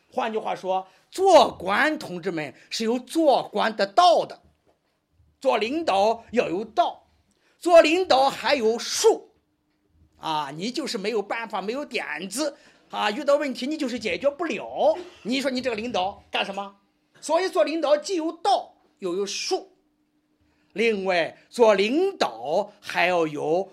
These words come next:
做领导的忌讳，就是做领导有些事情，同志们，是不能碰的，这是高压线，你碰了以后就完蛋。我就不信，我就碰碰，你碰碰试试。领导也做不成了，昨日还是座上宾，今日成了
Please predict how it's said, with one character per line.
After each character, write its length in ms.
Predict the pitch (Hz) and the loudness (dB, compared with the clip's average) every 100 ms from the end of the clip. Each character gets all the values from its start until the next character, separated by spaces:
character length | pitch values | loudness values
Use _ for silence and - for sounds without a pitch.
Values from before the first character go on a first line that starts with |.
| _ | _
做 280 | - 262 208 | 0 4 6
领 440 | 170 180 254 330 | 4 0 0 0
导 200 | 277 139 | 0 -2
的 180 | 139 202 | 0 0
忌 640 | 220 - 370 403 311 180 131 | 0 -6 -4 0 0 -2 -10
讳， 320 | - - - _ _ _ _ _ _ | -12 -12 -14 _ _ _ _ _ _
就 120 | 269 | -8
是 120 | 285 | -8
做 160 | 294 330 | -2 -2
领 200 | 269 330 | -2 -2
导 180 | 285 277 | 0 0
有 140 | 262 | -2
些 120 | 220 | -6
事 140 | 302 311 | -6 -8
情， 140 | 254 | -10
同 180 | 247 226 | -12 -6
志 60 | 226 | -4
们， 140 | 202 - | -4 -8
是 120 | - 311 | -2 -2
不 200 | - 349 | 2 2
能 160 | 392 - | 2 0
碰 280 | - 403 | -2 -2
的， 220 | 254 180 - - | 0 -2 -4 -8
这 120 | 285 | -6
是 80 | 254 | -4
高 200 | 262 311 | 0 0
压 120 | 247 | 0
线， 360 | 208 302 226 196 | -4 -6 -6 -6
你 60 | |
碰 240 | 262 - 349 | -10 -8 -6
了 80 | |
以 60 | 262 | -6
后 100 | 254 | -8
就 80 | 233 | -4
完 140 | 180 | -2
蛋。 160 | 269 277 - _ _ _ _ | 0 -2 -6 _ _ _ _
我 320 | 98 - 113 | -18 -8 -6
就 200 | 117 285 | -6 -8
不 160 | 254 170 | -8 -8
信， 300 | 180 202 127 | -8 -8 -10
我 100 | 101 | -14
就 100 | - | -12
碰 260 | 226 - 311 | -12 -6 -6
碰， 180 | - 131 - | -6 -14 -10
你 100 | - | -2
碰 180 | 247 311 | -2 -2
碰 80 | 302 | -4
试 160 | 294 349 | -4 -6
试。 160 | 294 285 - _ _ _ | -8 -10 -18 _ _ _
领 180 | 165 220 | -10 -6
导 100 | 220 | -4
也 60 | 214 | -4
做 140 | 240 | -6
不 100 | 214 | -8
成 200 | - 202 | -12 -10
了， 120 | 254 - _ _ _ | -10 -12 _ _ _
昨 260 | 269 294 | 4 4
日 120 | 339 | 4
还 180 | 285 254 | 0 -2
是 240 | 262 247 214 | -2 -2 -4
座 220 | 277 247 | -4 -4
上 180 | 214 180 | -6 -8
宾， 220 | 202 214 | -8 -8
今 240 | 214 226 | -6 -6
日 60 | 208 | -6
成 160 | - | -10
了 120 | 214 | -12